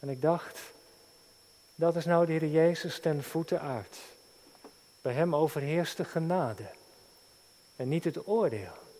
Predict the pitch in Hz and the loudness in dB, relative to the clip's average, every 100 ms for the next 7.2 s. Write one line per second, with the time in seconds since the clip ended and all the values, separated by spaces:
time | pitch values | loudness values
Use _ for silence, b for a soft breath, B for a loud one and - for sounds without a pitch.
0 | - - - _ 139 135 131 202 226 190 | -20 -20 -20 _ -4 -2 4 6 6 6
1 | 196 202 185 156 147 - 190 202 208 190 | 4 4 4 4 2 4 6 6 4 2
2 | 165 190 185 180 160 180 147 98 - - | 4 4 4 0 0 2 2 -2 -10 -20
3 | - - - - - - _ - - 190 | -20 -20 -20 -20 -20 -20 _ -12 0 6
4 | 196 196 185 175 - 165 185 160 107 - | 6 6 4 4 4 0 0 0 -2 -10
5 | - - - - - - - - - - | -20 -20 -20 -20 -20 -20 -20 -20 -20 -20
6 | - - 170 202 160 165 - - 240 131 | -4 2 4 4 2 0 -4 0 0 0
7 | - | -10